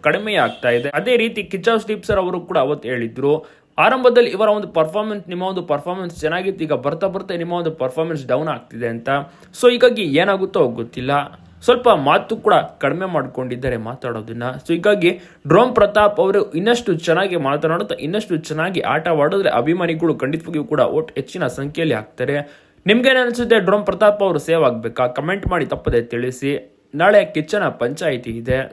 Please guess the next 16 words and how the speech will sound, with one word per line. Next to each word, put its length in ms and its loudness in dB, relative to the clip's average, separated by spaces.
so 80 0
ಎಲ್ಲರೂ 280 2
ಕೂಡ 200 -2
ಇದನ್ನ 360 0
ನೋಡೋಕೆ 420 -6
ಕಾಯ್ದಿದ್ದಾರೆ. 1000 -4
ವೀಕೆಂಡ್ 380 4
ಬಂದೇ 300 6
ಬಿಡುತ್ತು, 340 0
ಒಬ್ರು 380 0
ಬಿಗ್ 220 -6
ಬಾಸ್ 260 0
ಮನೆಯಿಂದ 280 -6
ಆಚೆ 260 -2
ಬರೋದು 380 -2
ಗ್ಯಾರಂಟಿ. 680 -8